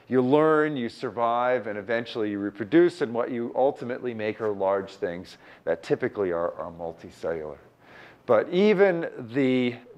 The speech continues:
big things, even the plants, even the animals, even the fungi, they all tend to pass through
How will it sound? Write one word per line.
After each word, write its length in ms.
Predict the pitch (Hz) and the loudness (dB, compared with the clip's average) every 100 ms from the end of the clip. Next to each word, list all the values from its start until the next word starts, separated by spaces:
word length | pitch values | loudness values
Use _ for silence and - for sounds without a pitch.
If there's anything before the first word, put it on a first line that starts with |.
| 95 98 | -6 4
big 360 | 170 175 139 | 6 6 0
things, 440 | - 117 85 78 107 | -4 -4 -4 -10 -6
even 300 | 127 127 120 | -4 -4 -6
the 80 | |
plants, 720 | - - 139 131 131 120 - 123 | -8 -2 0 2 0 -4 -14 -8
even 320 | 123 123 123 | -6 -4 -4
the 200 | 117 113 | -2 2
animals, 560 | 117 120 123 120 120 117 | 4 2 2 0 0 -4
even 280 | 123 117 | -6 -4
the 80 | 120 | -6
fungi, 580 | 117 123 113 101 95 92 - - - - | -4 -4 -2 0 0 0 -4 -18 -10 0
they 140 | 127 | 4
all 320 | 135 160 175 | 6 6 4
tend 380 | 175 170 143 135 | -2 -6 -4 -6
to 60 | 123 | -12
pass 440 | - 139 120 117 | -12 -8 -8 -10
through 440 | - 117 104 101 | -10 -4 -2 -2